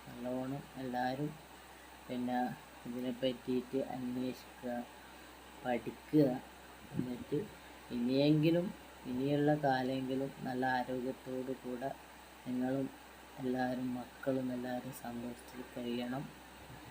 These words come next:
അപ്പോൾ എൻ്റെ ഇന്നത്തെ വീഡിയോ ഇത്രയേ ഉള്ളൂ. ഇഷ്ടപ്പെട്ടെങ്കിൽ എല്ലാവരും ലൈക്ക് ചെയ്യുക, ഷെയർ ചെയ്യുക,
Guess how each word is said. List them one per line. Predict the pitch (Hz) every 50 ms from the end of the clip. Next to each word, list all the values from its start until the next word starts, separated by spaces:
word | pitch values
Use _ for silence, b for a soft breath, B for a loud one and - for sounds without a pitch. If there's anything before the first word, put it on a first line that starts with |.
| - - - - - - - - - - -
അപ്പോൾ | - 123 139 147 147
എൻ്റെ | 143 131 135 131
ഇന്നത്തെ | 127 127 131 - - - 139 135
വീഡിയോ | 135 135 135 127 139 143 139 135
ഇത്രയേ | - - - 127 131 135 135 139 143
ഉള്ളൂ. | 139 135 135 151 185 247 294 - - - - - - - -
ഇഷ്ടപ്പെട്ടെങ്കിൽ | - - - 139 131 - 131 127 - 131 131 135 135 131
എല്ലാവരും | 127 123 123 127 127 135 - 123 - - -
ലൈക്ക് | 127 127 123 - - -
ചെയ്യുക, | 135 127 123 123 127 123 - -
ഷെയർ | - 123 120 120 120 120 127
ചെയ്യുക, | 123 123 123 123